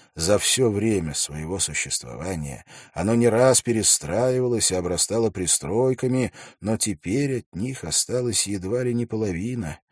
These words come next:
Все остальное превратилось в кучу углей и пепла.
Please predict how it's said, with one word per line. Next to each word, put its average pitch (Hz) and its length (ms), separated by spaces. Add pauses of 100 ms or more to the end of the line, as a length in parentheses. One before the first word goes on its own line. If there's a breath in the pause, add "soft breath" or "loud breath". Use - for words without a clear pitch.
(320 soft breath)
Все 175 240
остальное 147 680
превратилось 113 760
в - 140
кучу 123 400
углей 98 560
и 78 40
пепла. - 540